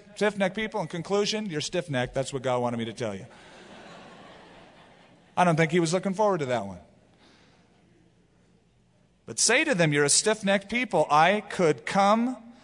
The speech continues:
into your midst in one moment and consume you.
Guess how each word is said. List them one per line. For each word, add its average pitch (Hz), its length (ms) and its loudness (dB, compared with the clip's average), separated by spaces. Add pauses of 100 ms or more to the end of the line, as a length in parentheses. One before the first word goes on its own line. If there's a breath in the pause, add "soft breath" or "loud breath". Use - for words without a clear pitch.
(220 loud breath)
into 180 320 0
your 156 220 4
midst 165 420 4
in 151 220 2
one 190 200 6
moment 185 400 6
and 127 160 -2
consume 147 680 0
you. 92 340 -4